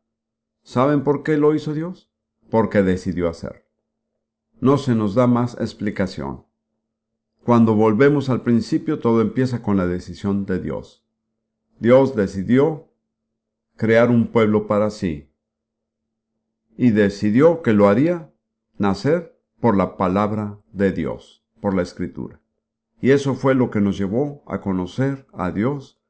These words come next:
y ser nuevas criaturas, el pueblo de Dios. Fue por la palabra de Dios. Luego en Primera de Pedro, sigue hablando del mismo tema.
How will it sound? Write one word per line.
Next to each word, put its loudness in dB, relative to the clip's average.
y -4
ser -6
nuevas 0
criaturas, -6
el -2
pueblo 2
de -4
Dios. -12
Fue 0
por -2
la -6
palabra -4
de -6
Dios. -16
Luego 2
en 2
Primera 4
de 0
Pedro, -2
sigue 2
hablando 4
del 0
mismo 0
tema. -8